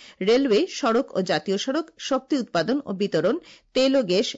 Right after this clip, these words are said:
স্বাস্থ্যসেবা, আবর্জনা ও জল ব্যবস্থাপনা সহ বিভিন্ন ক্ষেত্রে এই প্রকল্পগুলি রূপায়ণ করা হচ্ছে। এই প্রকল্প রূপায়ণের ক্ষেত্রে প্রয়োজনীয় জমি অধিগ্রহণের ক্ষেত্রে রাজ্য সরকার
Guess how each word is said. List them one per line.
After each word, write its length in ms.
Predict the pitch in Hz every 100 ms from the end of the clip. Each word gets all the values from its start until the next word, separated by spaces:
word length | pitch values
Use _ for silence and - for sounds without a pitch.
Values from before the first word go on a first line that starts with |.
| -
স্বাস্থ্যসেবা, 760 | - 254 - 294 - 180 262 -
আবর্জনা 540 | 196 262 269 302 311
ও 140 | - 190
জল 260 | 185 202
ব্যবস্থাপনা 600 | 226 220 226 - 254 254
সহ 260 | 269 262 311
বিভিন্ন 380 | 226 185 214 202
ক্ষেত্রে 340 | - 156 254
এই 160 | - 208
প্রকল্পগুলি 680 | 190 185 226 208 180 165 285
রূপায়ণ 340 | 254 160 135
করা 200 | 139 147 151
হচ্ছে। 340 | 175 - 151 - - - 202
এই 60 |
প্রকল্প 440 | 208 254 254 339 392
রূপায়ণের 480 | 320 240 208 185
ক্ষেত্রে 320 | 180 180 220 320
প্রয়োজনীয় 540 | 233 185 180 175 185
জমি 280 | 180 226 294
অধিগ্রহণের 560 | 277 262 240 247 247
ক্ষেত্রে 340 | 240 180 226 302
রাজ্য 300 | 180 165 185
সরকার 380 | 208 180 180